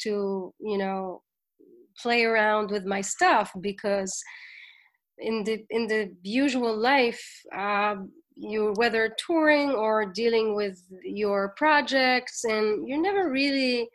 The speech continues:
left on your own <laughs> to experiment and explore. So I was very frustrated that that time I was away from where I could really explore and dig and, and, and create. But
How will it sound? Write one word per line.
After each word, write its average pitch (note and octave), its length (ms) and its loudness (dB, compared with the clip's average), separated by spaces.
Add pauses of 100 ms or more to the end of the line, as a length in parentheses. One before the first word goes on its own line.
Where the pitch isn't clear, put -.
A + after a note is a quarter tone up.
(440)
left A#3+ 520 -2 (200)
on A3 180 0
your A3+ 260 4
own B3 480 2 (360)
<laughs> - 360 -20
to A#3+ 140 0
experiment B3 880 -2
and G#3+ 100 -2
explore. A3+ 640 -4 (560)
So A3+ 260 0
I A#3+ 120 4
was C4+ 160 2
very C4 400 0
frustrated C4+ 640 -2
that A3 240 -2
that A#3 260 0
time B3 580 0 (120)
I G#3 140 0
was G#3+ 180 -4
away G#3+ 640 0
from G3+ 420 -2
where G#3 180 -2
I G3 120 -2
could F#3+ 260 -10
really G#3 220 -2
explore G#3+ 500 -2
and F#3+ 180 -2
dig G#3+ 360 -2
and, F3+ 280 -6 (400)
and, G3 300 -6
and G3 240 -4
create. A3 460 -2 (500)
But A3+ 380 2